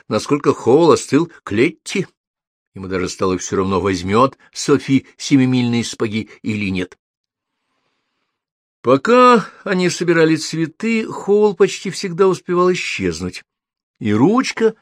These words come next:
тогда оказывалась повёрнута вниз чёрным. Возвращался он обычно к завтраку, по-прежнему в чёрном и с мечтательным видом.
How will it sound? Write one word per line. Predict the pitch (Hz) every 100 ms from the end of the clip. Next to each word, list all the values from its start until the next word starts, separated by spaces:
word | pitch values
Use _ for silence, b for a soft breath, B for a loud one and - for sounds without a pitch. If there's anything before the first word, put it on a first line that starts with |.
| _
тогда | - 95 92
оказывалась | 90 - 151 170 175 151 -
повёрнута | 92 104 160 147 143 b -
вниз | 104 135
чёрным. | - - 113 98 90 104 - _ _ _ _ _ _ _ _ _ _ _ _ _
Возвращался | 87 90 92 90 - - 101 101 -
он | 101
обычно | 101 - 107
к | 95
завтраку, | 92 90 - - - 90 _ _ _ _ _ -
по-прежнему | 82 95 85 82 82
в | -
чёрном | - - 107 131 123 120 - _ _ _ -
и | 90
с | -
мечтательным | 95 - - 98 95 92 90
видом. | 80 80 78 -